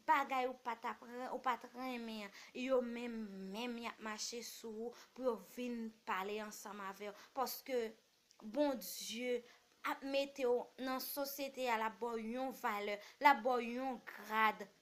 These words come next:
Waw, se estraòdinè. M ap di chak moun ki t ap pran leswen pou te tande mwen, m ap di nou yon gran mèsi pou chak moun ki te pran swen tande m.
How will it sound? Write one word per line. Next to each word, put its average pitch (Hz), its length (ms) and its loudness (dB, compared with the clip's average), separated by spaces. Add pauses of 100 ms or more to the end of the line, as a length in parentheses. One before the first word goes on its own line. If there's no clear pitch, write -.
(320)
Waw, 226 440 4 (360)
se - 240 -2 (800)
estraòdinè. 226 1200 0 (600)
M 277 100 -2
ap 262 200 2
di 226 200 -8
chak 339 420 4
moun 233 420 -4 (220)
ki 311 160 -8
t 294 100 4
ap 233 200 4
pran 285 480 4
leswen 247 480 2 (160)
pou 247 200 -6
te 240 200 -2
tande 254 520 2
mwen, 226 320 -2 (360)
m 254 80 -2
ap 233 120 0
di 214 160 -10
nou 220 160 -6
yon 220 280 -4
gran 220 520 -4
mèsi 196 720 -6 (400)
pou 202 240 -6 (100)
chak - 540 0
moun 220 360 -8
ki 226 160 -10
te 208 120 -4
pran 196 240 -10
swen 214 460 -6 (500)
tande 226 360 -2
m. 190 100 -6